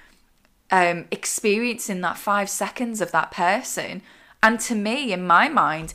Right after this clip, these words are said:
that's their legacy. Whoever they were, even though they're a complete stranger, that's their legacy in my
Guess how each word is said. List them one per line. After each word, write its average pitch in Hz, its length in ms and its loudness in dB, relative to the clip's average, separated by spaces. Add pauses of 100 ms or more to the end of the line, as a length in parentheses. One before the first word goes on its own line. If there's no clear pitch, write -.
(140)
that's - 360 4
their 190 220 2
legacy. 247 680 -2 (140)
Whoever 233 320 6
they 240 140 -2
were, 220 260 4
even 202 240 -4
though 190 160 -2
they're 185 160 0
a 180 60 -2
complete 175 360 -8
stranger, 196 480 -2 (220)
that's - 340 6
their 190 180 2
legacy 190 500 0
in 175 120 -4
my 214 320 4